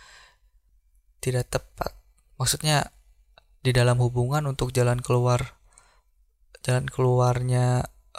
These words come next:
eh, putus atau break gitu menurutku tidak tepat gitu ya. Meskipun sudah diobrolkan dengan baik gitu dengan pasangan, tapi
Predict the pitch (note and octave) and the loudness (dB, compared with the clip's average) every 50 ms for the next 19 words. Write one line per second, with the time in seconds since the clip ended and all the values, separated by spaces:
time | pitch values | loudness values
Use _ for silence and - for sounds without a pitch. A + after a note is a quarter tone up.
0 | - B2 B2 A#2+ B2 B2 A#2+ A#2+ B2 C#3 D#3+ F#3+ A3+ A3 _ _ _ _ _ - | -2 0 2 2 4 2 2 2 0 -2 -4 -8 -14 -20 _ _ _ _ _ -20
1 | - _ - - B2+ B2 B2 - - - C#3+ D#3 - - - B2+ - - B2+ B2+ | -20 _ -4 -2 -2 -2 -2 -2 -2 -2 0 0 0 -2 -4 -6 -4 -2 0 0
2 | B2 B2 B2+ C#3 C3+ B2+ C3 B2+ B2 B2 B2 B2 B2+ B2+ - - - C3 - - | 0 0 -2 -6 -10 -12 -12 -4 -2 0 0 0 0 -2 -6 -8 -6 -6 -4 -4
3 | D3 D3+ - - _ _ _ _ _ _ _ - B2+ B2 B2 A#2+ - - - D3 | -4 -6 -8 -10 _ _ _ _ _ _ _ -6 -4 -2 -2 -4 -4 -6 -8 -8
4 | - - - C3+ B2+ B2 - C#3+ D3 - - - - - - - - - - - | -4 -2 0 0 0 2 0 0 -2 -4 -6 -8 -8 -8 -8 -10 -12 -10 -6 -4
5 | - - - - - - - C3 - - C3+ C3 - D3+ D#3+ D#3+ D3+ C#3+ D3+ - | -4 -4 -4 -6 -8 -6 -4 -2 -2 -2 -2 -2 -2 -2 -2 -2 -4 -8 -12 -18
6 | - - - - - - - _ _ - - - C3 B2+ B2+ B2+ C3 - - - | -20 -20 -20 -20 -20 -20 -20 _ _ -4 -2 0 2 2 2 2 0 -2 -4 -6
7 | - - - B2+ B2+ C3 C3 B2+ B2+ - - - - C#3 C#3 C3+ C#3 C3+ C#3 C#3 | -6 -4 -2 -2 0 2 2 2 2 2 0 0 0 0 0 0 -2 -6 -10 -12
8 | - - - - _ - - - _ _ _ - D3 C3 B2+ B2+ B2 B2 A#2+ B2 | -14 -18 -20 -20 _ -20 -20 -20 _ _ _ -8 -4 -4 -2 0 2 2 2 2
9 | B2 B2 B2 B2 A#2+ B2 A#2+ B2+ B2+ C3+ C3+ - - C3 - - B2+ C3 C3 B2+ | 0 -2 -4 -2 0 0 0 2 2 0 -2 -2 -6 -8 -6 -4 -4 -2 -2 0
10 | B2 B2 B2 B2 B2+ - - C3 - - B2+ B2 B2 B2+ B2+ B2+ C#3 C#3 C#3 - | 0 0 -2 -4 -4 -4 -2 0 0 0 0 -2 -2 -4 -4 -6 -6 -6 -8 -6
11 | - C#3+ C#3+ D3 - - | -6 -4 -2 -2 -4 -4